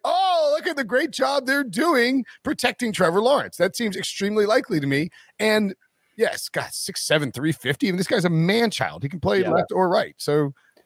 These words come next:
Speaker 1: I mean, can, can he play? Actually, can he play right tackle? I shouldn't say that if I don't know.
Speaker 2: Yeah, he played right tackle at, um, Alabama.
Speaker 1: Right,
Speaker 2: So
Speaker 1: like I
Speaker 2: he
Speaker 1: said,
Speaker 2: can
Speaker 1: he can play both.
Speaker 2: A-,
Speaker 1: Um,
Speaker 2: and, and just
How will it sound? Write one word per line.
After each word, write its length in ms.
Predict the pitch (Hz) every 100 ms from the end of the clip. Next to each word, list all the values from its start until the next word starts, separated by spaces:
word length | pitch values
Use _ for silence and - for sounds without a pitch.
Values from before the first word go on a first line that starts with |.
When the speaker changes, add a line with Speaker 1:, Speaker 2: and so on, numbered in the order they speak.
| _
Speaker 1:
I 60 | 202
mean, 80 | 185
can, 180 | 226
can 140 | 208 233
he 60 |
play? 180 | 220 233 233
Actually, 240 | 180 165
can 140 | 147 170
he 60 | 175
play 100 | 185
right 160 | 175
tackle? 200 | 165 160
I 40 | 123
shouldn't 240 | 123 95
say 100 | 90
that 120 | 82
if 100 | 73
I 60 | 80
don't 180 | 71 -
know. 100 | -
Speaker 2:
Yeah, 160 | 170 165
he 140 | 175
played 180 | - 202
right 160 | 175 165
tackle 320 | 160 151 123
at, 320 | 131 - 110 -
um, 400 | 117 107 101 101
Alabama. 420 | 120 107 104 95
Speaker 1:
Right, 80 | 185
Speaker 2:
So 80 | 160
Speaker 1:
like 80 | 180
I 40 | 180
Speaker 2:
he 60 |
Speaker 1:
said, 140 | 151 160
Speaker 2:
can 100 | 170
Speaker 1:
he 100 | -
can 60 | 131
play 140 | 151
both. 220 | 135 104 - _ - - _ -
Speaker 2:
A-, 140 | 139 170
Speaker 1:
Um, 60 | 190
Speaker 2:
and, 300 | 202 190 -
and 300 | 170 175 151
just 240 | 190 202